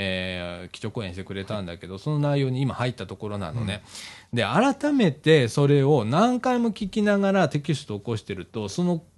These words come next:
Speaker 1: この大北さんの言ってたこともそうだし、
Speaker 2: うん。
Speaker 1: えー、室田さんが今、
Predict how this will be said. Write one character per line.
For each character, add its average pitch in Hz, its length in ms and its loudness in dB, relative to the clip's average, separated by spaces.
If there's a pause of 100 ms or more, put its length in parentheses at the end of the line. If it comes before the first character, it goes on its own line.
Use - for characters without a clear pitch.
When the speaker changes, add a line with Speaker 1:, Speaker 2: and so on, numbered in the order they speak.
(100)
Speaker 1:
こ 160 60 2
の 156 180 2
大 170 80 2
北 - 180 -6
さ 160 200 0
ん 156 120 2
の 147 120 2
言 143 100 2
っ 139 40 -2
て 143 180 -4
た 123 100 -6
こ 135 100 -6
と 113 120 -2
も 95 120 -4
そ 104 240 -4
う 87 40 -6
だ 80 100 -8
し、 113 380 -6 (320)
Speaker 2:
う - 20 -4
ん。 110 40 0
Speaker 1:
え 101 120 2
ー、 101 60 -2
室 127 180 2
田 127 120 -6
さ 98 180 -8
ん 87 100 -10
が 85 260 -8
今、 87 280 -10